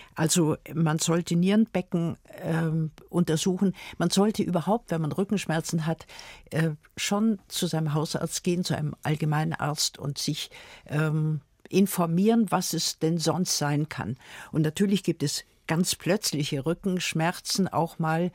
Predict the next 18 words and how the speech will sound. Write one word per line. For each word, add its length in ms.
wenn 120
man 160
eine 280
sogenannte 500
Lungenembolie 760
hat. 140
Das 200
heißt, 300
wenn 200
ein 260
Thrombus 680
aus 320
einer 500
Beinvene 640
zum 160
Beispiel 320
oder 120
Beckenvene 600